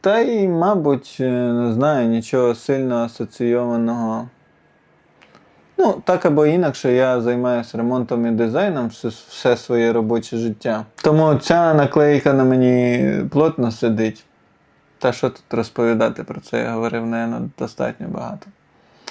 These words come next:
От. А на цьому все. Цей короткий ролик з приводу того, що притаманно мені,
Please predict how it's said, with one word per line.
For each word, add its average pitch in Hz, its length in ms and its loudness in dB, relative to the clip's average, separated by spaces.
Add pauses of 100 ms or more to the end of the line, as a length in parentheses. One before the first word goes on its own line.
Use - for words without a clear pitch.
(540)
От. 127 300 2
А 156 100 0
на 196 120 2
цьому 240 280 2
все. 202 400 2
Цей 143 340 2
короткий 123 1040 -2
ролик 127 460 -2
з - 60 -20
приводу 117 460 -4
того, 113 480 -4
що 113 240 -4
притаманно 113 600 -4
мені, 143 500 -4